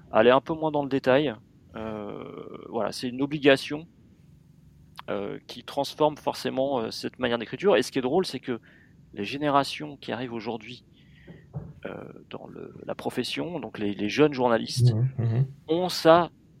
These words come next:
Speaker 1: clairement, ils savent immédiatement comment écrire sur le web. Et ça, c'est assez étonnant. Et
Speaker 2: C'est vrai que le, le web, enfin, remplace énormément. Enfin, je crois qu'on est tous à,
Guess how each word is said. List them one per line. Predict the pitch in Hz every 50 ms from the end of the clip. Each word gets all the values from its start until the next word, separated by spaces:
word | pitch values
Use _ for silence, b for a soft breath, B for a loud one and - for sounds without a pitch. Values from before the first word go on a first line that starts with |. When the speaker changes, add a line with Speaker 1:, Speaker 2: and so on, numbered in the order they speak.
| - - - -
Speaker 1:
clairement, | - 143 143 139 143 131 143 156 127
ils | 107 113
savent | - - - 165 170 170 151 - - - _ _ - _ _ - - - - - - - - -
immédiatement | 175 180 170 160 143 156 147 - 156 151 160 165 -
comment | - 156 147 147 151 143
écrire | 131 - - 143 143
sur | - - 131 123
le | 117
web. | 113 107 101 - - - _ _ - -
Et | - 85 95 90 - - - - - - - - - - - - _ - - - - - - - - -
ça, | - 135 131
c'est | - -
assez | 117 113 - 135
étonnant. | 127 - 123 107 107 - - - _ - _ - - - - - - - - - - - - - - - - - - B B B B B B B B
Et | - 98
Speaker 2:
C'est | - - 107
vrai | 120 131 131
que | 117
le, | 113 -
le | 113 107 104
web, | 101 110 131 127 98
enfin, | 92 92 - 92 90
remplace | 90 95 92 92 - 113 110 - - -
énormément. | 92 87 87 92 104 117 127
Enfin, | 120 - - 95
je | -
crois | - -
qu'on | - 98 95
est | 95 95
tous | - - 127 - -
à, | 101 87 82